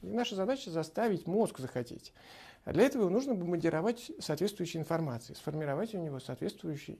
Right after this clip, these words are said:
информационную доминанту. Поэтому никогда не думал, что так скажу, но с-, в данном случае скажу точно. Есть YouTube. Если вы хотите похудеть, там есть куча роликов про похудание.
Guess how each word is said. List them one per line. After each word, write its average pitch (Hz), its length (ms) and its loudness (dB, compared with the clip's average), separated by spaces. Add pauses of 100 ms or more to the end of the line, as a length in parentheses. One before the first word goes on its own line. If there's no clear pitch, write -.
информационную 151 680 -2
доминанту. 143 540 -2 (520)
Поэтому 160 420 4
никогда 160 460 2
не 143 100 2
думал, 127 200 -2
что - 120 -14
так - 160 -4
скажу, 233 420 0
но 160 200 2
с-, - 220 -8
в - 40 -2
данном 220 220 8
случае 156 240 -6
скажу 156 280 -2
точно. 139 440 -6 (460)
Есть 247 280 4
YouTube. 202 380 2 (220)
Если 208 380 -2
вы 175 60 0
хотите 160 320 0
похудеть, 175 540 -2
там 147 140 -2
есть 147 200 -4
куча 208 300 2
роликов 143 420 2
про 185 120 -2
похудание. 175 680 0